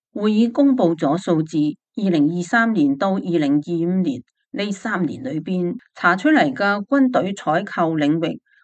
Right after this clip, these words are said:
違規資金就超過兩百八十億。呢次會議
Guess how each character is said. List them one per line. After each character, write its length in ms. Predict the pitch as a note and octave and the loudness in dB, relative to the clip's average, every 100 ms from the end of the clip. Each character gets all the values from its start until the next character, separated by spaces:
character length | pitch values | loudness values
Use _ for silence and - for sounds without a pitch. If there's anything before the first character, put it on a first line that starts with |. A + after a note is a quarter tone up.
| _ | _
違 220 | F3 E3+ | -2 -2
規 260 | F3 C4+ C#4 | -2 2 2
資 260 | B3+ C4 B3+ | 4 2 2
金 240 | C4 B3+ | 4 4
就 200 | B3+ D#3 D#3+ | 4 0 -2
超 340 | - A3+ A3 | -4 -4 -4
過 260 | G3 E3 - _ _ _ | 0 2 0 _ _ _
兩 320 | F#3+ F3+ G#3+ | 2 2 4
百 160 | G#3 F#3+ | 0 0
八 140 | F#3+ F3 | 0 -2
十 160 | F3 | -2
億。 380 | C#3+ - F#3 F#3 _ _ | -6 -2 -2 -2 _ _
呢 180 | - D4+ | 0 0
次 200 | D4 B3 | 6 4
會 240 | G#3+ F#3 | 6 4
議 280 | E3+ F3+ F#3+ | 4 4 0